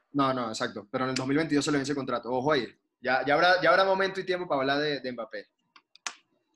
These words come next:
Y del Madrid también. Pero bueno, con eso, eh, terminamos. Vamos a dar unas felicitaciones a la gente del Sevilla que nos escucha, que yo sé que, que hay bastante gente del Sevilla por ahí. Y sobre todo del Bayern, allá por Alemania.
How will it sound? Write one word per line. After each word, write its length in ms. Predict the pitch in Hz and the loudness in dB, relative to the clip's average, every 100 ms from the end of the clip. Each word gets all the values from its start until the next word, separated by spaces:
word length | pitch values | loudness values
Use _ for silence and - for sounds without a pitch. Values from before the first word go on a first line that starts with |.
| _ | _
Y 80 | 127 | -6
del 140 | 127 120 | -4 -4
Madrid 320 | 113 143 139 | -4 -4 -4
también. 300 | 104 123 - _ _ _ - - - - _ _ _ | -8 -14 -18 _ _ _ -20 -20 -18 -20 _ _ _
Pero 180 | 131 131 | -4 0
bueno, 180 | 131 123 | 0 -2
con 160 | 123 139 | -4 -2
eso, 460 | 147 180 180 - - _ _ _ | 0 0 -2 -10 -20 _ _ _
eh, 520 | 127 123 120 120 120 117 | -8 -6 -4 -6 -6 -6
terminamos. 840 | 127 127 131 139 151 151 - _ _ - | -6 -6 -6 -4 -6 -8 -14 _ _ -14
Vamos 200 | 120 131 | -8 -6
a 80 | |
dar 120 | 123 127 | -6 -6
unas 380 | 139 139 127 | -8 -8 -8
felicitaciones 560 | 117 113 113 110 120 135 | -10 -12 -12 -12 -10 -8
a 40 | |
la 80 | 120 | -8
gente 240 | 113 117 131 | -10 -8 -8
del 80 | |
Sevilla 300 | 127 117 127 | -6 -6 -6
que 60 | 131 | -6
nos 100 | 117 | -10
escucha, 320 | 107 156 151 | -8 -6 -4
que 80 | 123 | -6
yo 60 | 107 | -6
sé 120 | 120 | -6
que, 260 | 123 123 113 | -6 -8 -10
que 380 | 107 104 101 101 _ - | -12 -14 -18 -20 _ -14
hay 80 | 113 | -10
bastante 300 | 117 120 117 | -10 -10 -12
gente 200 | 117 120 | -12 -12
del 80 | 113 | -10
Sevilla 260 | 110 113 | -8 -8
por 120 | 113 | -6
ahí. 240 | 123 175 - - - | -4 -4 -8 -20 -8
Y 60 | - | -2
sobre 240 | 139 135 | -2 0
todo 160 | 147 165 | 0 0
del 140 | 127 | 2
Bayern, 400 | 139 131 110 95 _ _ _ - | 0 0 -4 -10 _ _ _ -16
allá 220 | 113 120 | -10 -8
por 120 | 131 | -6
Alemania. 460 | 123 110 113 101 | -6 -6 -10 -12